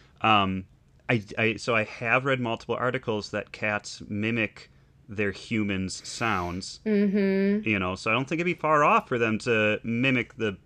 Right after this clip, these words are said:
Speaker 1: birds in the backyard
Speaker 2: Yeah.
Speaker 1: if they're,
Speaker 2: Oh,
Speaker 1: you
Speaker 2: this
Speaker 1: know,
Speaker 2: triggered, I feel like
Speaker 1: consistent,
Speaker 2: I
Speaker 1: you
Speaker 2: actually
Speaker 1: know?
Speaker 2: just remembered that I had a dream that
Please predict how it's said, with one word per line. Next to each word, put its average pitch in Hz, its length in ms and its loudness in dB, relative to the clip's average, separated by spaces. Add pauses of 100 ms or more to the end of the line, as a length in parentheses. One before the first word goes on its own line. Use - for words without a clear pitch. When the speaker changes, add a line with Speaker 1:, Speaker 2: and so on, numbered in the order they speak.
(140)
Speaker 1:
birds 120 380 0
in 123 80 -8
the 107 60 0
backyard 107 680 2
Speaker 2:
Yeah. 170 140 -2
Speaker 1:
if 165 60 -8
they're, 95 220 0 (380)
Speaker 2:
Oh, 233 200 2
Speaker 1:
you 220 60 2
Speaker 2:
this 214 80 2
Speaker 1:
know, 190 100 -4
Speaker 2:
triggered, 320 380 2
I 208 200 0
feel 262 160 2
like 311 140 4
Speaker 1:
consistent, - 40 -2
Speaker 2:
I 196 100 0
Speaker 1:
you 180 60 0
Speaker 2:
actually 226 560 -2
Speaker 1:
know? 214 40 -8
Speaker 2:
just 196 260 -6
remembered 190 420 -2
that 180 100 -2
I 170 100 0
had 180 140 -6
a 170 80 0
dream 170 340 -4
that 165 200 -8